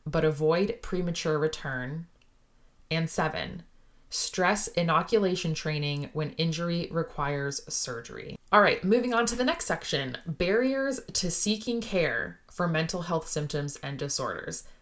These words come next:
This includes things like, of course, the stigma in sports.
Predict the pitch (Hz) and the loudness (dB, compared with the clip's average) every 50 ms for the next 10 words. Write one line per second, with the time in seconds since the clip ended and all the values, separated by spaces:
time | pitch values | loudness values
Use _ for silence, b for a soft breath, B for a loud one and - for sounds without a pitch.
0 | b b - 139 156 175 170 196 190 180 - 196 180 175 170 170 - - 175 170 | b b -2 2 4 4 6 4 2 4 4 4 4 4 2 0 0 2 2 2
1 | 170 170 160 - 143 139 139 - - - 170 165 - - 185 202 190 185 - - | 2 2 2 0 0 0 -2 -6 -6 -6 -6 -4 -2 4 4 4 6 6 2 0
2 | 147 143 - - - - 160 160 156 170 175 175 180 - - 196 202 202 - - | 0 -2 -2 -6 0 2 2 4 4 2 0 0 0 0 0 0 0 0 0 2
3 | 208 196 190 196 196 - - - - | 2 4 4 2 0 -2 -6 -6 -6